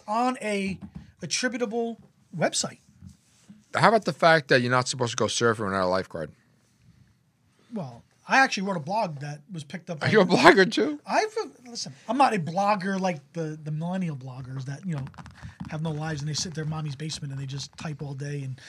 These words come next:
Speaker 1: write down every freaking thought that comes to their head and tweets it out and Instagrams
Speaker 2: Mm.
Speaker 1: it out and all that other stuff. But yeah, I, there's, there should be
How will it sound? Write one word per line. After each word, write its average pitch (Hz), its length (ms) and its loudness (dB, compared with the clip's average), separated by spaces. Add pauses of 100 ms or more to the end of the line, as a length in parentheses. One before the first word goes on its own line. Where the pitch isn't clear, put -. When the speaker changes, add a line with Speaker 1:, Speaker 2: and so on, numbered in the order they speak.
(200)
Speaker 1:
write 160 140 -2
down 160 160 -2
every 165 200 0
freaking 151 300 -8
thought 160 180 -6
that 147 100 -10
comes 156 200 -6
to 147 60 -6
their 139 80 -10
head 147 280 -6
and 135 160 -8 (800)
tweets - 280 -2
it 151 80 -2
out 156 220 -4
and 139 140 -4
Instagrams 190 440 0
Speaker 2:
Mm. 151 40 -4
Speaker 1:
it 139 60 -6
out 143 200 -6
and 131 180 -6
all 139 120 -8
that 143 120 -10
other 147 140 -12
stuff. - 520 -14 (920)
But 170 260 -2
yeah, 240 260 6
I, 226 280 4 (260)
there's, 175 460 -4 (340)
there 175 220 -4
should 185 200 -2
be 165 260 -4